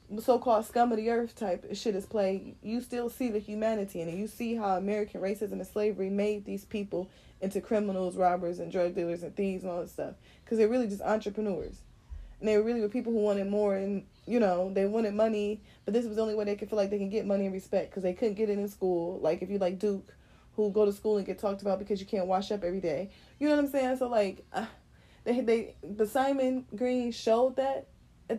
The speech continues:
but he didn't quite show it the way I wish he would have showed it. You know what I'm saying? But it was a good series. I'm not saying the series wasn't strong. Well-written series as far as capturing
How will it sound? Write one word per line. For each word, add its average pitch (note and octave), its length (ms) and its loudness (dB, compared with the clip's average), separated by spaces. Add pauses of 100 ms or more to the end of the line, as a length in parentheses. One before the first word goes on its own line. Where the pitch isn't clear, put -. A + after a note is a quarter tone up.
(120)
but G#3+ 140 2
he G#3 80 -2
didn't B3+ 320 0
quite A#3+ 240 0
show A#3+ 240 0
it A#3+ 100 0
the - 80 -8
way A#3 140 -4
I - 80 -6
wish - 280 -8
he C4 60 -14
would B3+ 180 -4
have B3+ 80 -10
showed C4 420 -2
it. C4 200 -8
You C#4+ 80 -4
know D4 60 0
what C#4+ 80 0
I'm C#4+ 140 -2
saying? C4 340 -6 (500)
But A#3+ 300 6 (640)
it G#3+ 40 0
was A#3+ 120 0
a - 20 -4
good C#4+ 140 4
series. C#4 400 2
I'm G#3+ 120 0
not A#3+ 200 -2
saying B3 180 4
the G#3 80 2
series G#3+ 320 0
wasn't G3 240 0
strong. - 460 -8 (420)
Well-written B3+ 600 4
series G#3 540 -2 (500)
as G3+ 200 2
far G#3 380 2
as F3+ 460 2 (2000)
capturing G3 960 -2